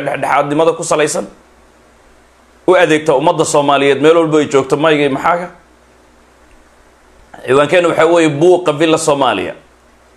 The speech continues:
Villa Soomaaliya kala carar ka jira. Ummadda Soomaaliyeed horta waxay isweydiinayaan,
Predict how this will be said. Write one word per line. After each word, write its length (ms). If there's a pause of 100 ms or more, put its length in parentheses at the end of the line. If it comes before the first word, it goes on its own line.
(1000)
Villa 180
Soomaaliya 540
kala 220
carar 400
ka 80
jira. 360
Ummadda 280
Soomaaliyeed 440
horta 220
waxay 160
isweydiinayaan, 800